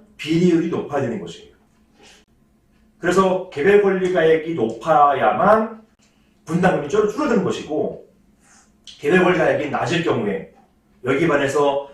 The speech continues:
신청 분양 가액이 높을 경우에는 그 경우에는 오히려 분담금을 내야 되는 상황이 되는 것입니다. 자, 이렇게 돼서 분담금이 나오는 것인데 어, 보통은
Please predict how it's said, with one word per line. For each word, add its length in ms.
신청 500
분양 360
가액이 300
높을 340
경우에는 760
그 140
경우에는 640
오히려 180
분담금을 480
내야 240
되는 160
상황이 260
되는 140
것입니다. 400
자, 60
이렇게 360
돼서 320
분담금이 420
나오는 280
것인데 720
어, 460
보통은 920